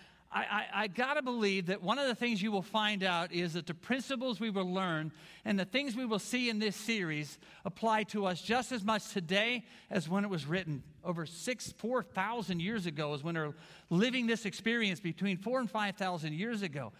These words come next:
And some of the things we'll share with you today and over these next few weeks will just be like yesterday. So please come expecting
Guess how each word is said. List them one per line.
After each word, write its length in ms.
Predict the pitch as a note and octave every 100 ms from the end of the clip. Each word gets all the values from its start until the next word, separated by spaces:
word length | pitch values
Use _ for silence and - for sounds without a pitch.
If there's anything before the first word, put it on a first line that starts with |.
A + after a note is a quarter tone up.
| - - -
And 220 | E3+ D#3+
some 300 | E3+ B3 D4
of 60 |
the 100 | A#3
things 280 | G3 A3+ F3
we'll 120 | F3
share 280 | D#3 G#3+ A3
with 180 | G3+ G3+
you 80 | F#3+
today 360 | D#3 F3 A3+
and 80 | A3+
over 140 | F#3 F3+
these 160 | E3+
next 240 | E3+ G3 -
few 200 | G3 F#3
weeks 300 | A3 - - - - _
will 80 | D3
just 240 | C3 G3 -
be 140 | F3+
like 220 | E3+ E3
yesterday. 380 | F3 E3+ - G2 - _ _ _ _ _ _ _ _ _ _ _ _ _ _ -
So 100 | F3
please 460 | E3+ A#3 C4 B3 -
come 320 | - A3+ G3+
expecting 760 | E3+ - - A3 A3 G#3 F3+